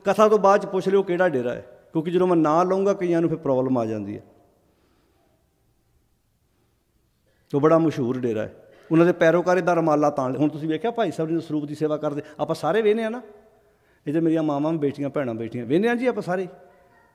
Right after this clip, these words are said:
ਤੇ ਜਿਹੜੇ ਗੁਰੂ ਗ੍ਰੰਥ ਸਾਹਿਬ ਜੀ ਦੇ ਅੱਗੇ ਇਹਦਾ ਰੁਮਾਲਾ ਤਾਣ ਦੇਣਗੇ, ਸਰੂਪ ਦੀ ਸੇਵਾ ਕਰਨ ਲੱਗਿਆਂ, ਉਹ ਆਗਿਆ ਦੇਣਗੇ ਵੀ ਕਦੀ ਬੀਬੀ ਸਾਡੀ ਪਾਠ ਕਰੇ ਗੁਰੂ ਗ੍ਰੰਥ ਸਾਹਿਬ ਦੇ? ਬੋਲੋ ਮੇਰੀਓ ਭੈਣੋ, ਉਹ ਕਦੀ ਤੁਹਾਨੂੰ ਆਗਿਆ ਦੇਣਗੇ?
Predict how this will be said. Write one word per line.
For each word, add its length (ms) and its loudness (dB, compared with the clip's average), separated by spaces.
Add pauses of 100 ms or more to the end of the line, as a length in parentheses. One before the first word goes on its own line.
(640)
ਤੇ 60 -2
ਜਿਹੜੇ 440 8
ਗੁਰੂ 340 2
ਗ੍ਰੰਥ 300 2
ਸਾਹਿਬ 260 2
ਜੀ 160 -4
ਦੇ 260 0
ਅੱਗੇ 180 2
ਇਹਦਾ 180 4
ਰੁਮਾਲਾ 440 6
ਤਾਣ 260 2
ਦੇਣਗੇ, 320 2
ਸਰੂਪ 300 0
ਦੀ 120 -4
ਸੇਵਾ 280 4
ਕਰਨ 180 0
ਲੱਗਿਆਂ, 280 -2
ਉਹ 80 6
ਆਗਿਆ 280 6
ਦੇਣਗੇ 340 0
ਵੀ 100 -4
ਕਦੀ 200 0
ਬੀਬੀ 260 -4
ਸਾਡੀ 220 0
ਪਾਠ 260 2
ਕਰੇ 220 -2
ਗੁਰੂ 140 -4
ਗ੍ਰੰਥ 120 -2
ਸਾਹਿਬ 160 -6
ਦੇ? 100 -8 (880)
ਬੋਲੋ 180 2
ਮੇਰੀਓ 240 0
ਭੈਣੋ, 500 -2 (1500)
ਉਹ 60 0
ਕਦੀ 160 0
ਤੁਹਾਨੂੰ 320 4
ਆਗਿਆ 240 6
ਦੇਣਗੇ? 400 4